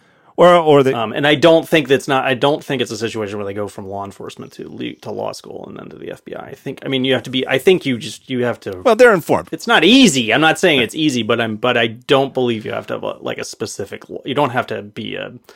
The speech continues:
Speaker 2: whatever, J D.
Speaker 1: What I'm saying, though, is that
Speaker 2: Um,
Speaker 1: they, they know what they're doing. You know, they know the, the legal argument.
Speaker 2: You don't have to be Amy
Speaker 1: Right.
Speaker 2: Groomer is what I'm saying.
Speaker 1: <laughs> There's, the, the cynicism involved to, to, to make these,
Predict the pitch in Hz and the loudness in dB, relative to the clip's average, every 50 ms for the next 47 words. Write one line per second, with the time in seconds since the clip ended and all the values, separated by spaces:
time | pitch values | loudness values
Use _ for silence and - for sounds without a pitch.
0 | - - - - - - - - - _ _ _ _ _ - 113 110 110 104 107 | -20 -20 -20 -20 -20 -20 -20 -20 -20 _ _ _ _ _ -12 -10 -10 -8 -10 -10
1 | - - _ _ _ _ - - - 113 - 120 156 190 208 240 - - 196 160 | -12 -14 _ _ _ _ -12 -12 -10 -10 -4 -2 0 0 0 0 0 0 0 0
2 | 139 127 117 104 101 98 - 107 104 123 123 113 107 107 98 - 101 - 117 117 | 0 0 -2 -2 -2 -2 -2 -2 -2 -2 -4 -4 -4 -4 -6 -10 -8 -6 -6 -4
3 | 117 117 117 113 104 92 82 82 73 - - - 87 - 120 127 113 101 92 92 | -4 -4 -2 -2 -4 -4 -6 -10 -14 -14 -16 -20 -18 -12 -10 -8 -6 -6 -6 -4
4 | 120 135 135 127 127 117 107 92 104 92 76 - _ _ _ _ - 80 82 - | -4 -4 -4 -2 -2 -2 -2 -4 -6 -8 -10 -14 _ _ _ _ -16 -16 -16 -18
5 | - - 82 82 80 - - - - - - - - - - - - - 151 170 | -20 -20 -20 -20 -18 -18 -18 -18 -18 -20 -20 -20 -20 -20 -20 -16 -8 -2 2 4
6 | 202 190 170 180 160 - 139 123 127 123 110 107 104 95 95 101 90 - 90 - | 4 6 6 4 4 2 0 -2 -2 0 -2 -4 -6 -8 -8 -8 -8 -8 -10 -14
7 | - - - 139 - - - - - - - - _ _ _ _ - - - - | -14 -10 -10 -10 -10 -10 -14 -18 -20 -20 -20 -20 _ _ _ _ -20 -20 -20 -18
8 | - - - 170 - - 143 170 180 160 - - - - - 143 127 - 165 165 | -18 -14 -12 -10 -6 0 2 2 2 2 0 -6 -12 -12 -12 -12 -6 -2 -2 -2
9 | 147 127 - 147 135 147 135 - - - 190 208 220 226 190 - - 135 117 95 | -2 -4 -10 -6 -4 -4 -2 -2 0 0 2 2 2 0 0 0 0 0 0 0
10 | 107 95 92 90 90 - 95 92 90 85 95 95 95 87 80 78 73 82 - _ | -2 -4 -4 -6 -8 -10 -10 -10 -6 -4 -2 0 0 0 -2 -4 -6 -12 -20 _
11 | _ _ _ _ _ _ - - - - _ _ - - - 98 85 - _ _ | _ _ _ _ _ _ -12 -12 -12 -14 _ _ -14 -12 -10 -10 -12 -14 _ _
12 | - - 104 95 87 82 80 78 76 80 80 _ - 117 101 107 117 113 - _ | -12 -8 -8 -6 -6 -8 -12 -14 -18 -20 -20 _ -14 -10 -8 -6 -6 -8 -10 _
13 | - 104 101 98 92 85 - - - - - - | -12 -10 -10 -10 -10 -12 -14 -14 -14 -16 -18 -20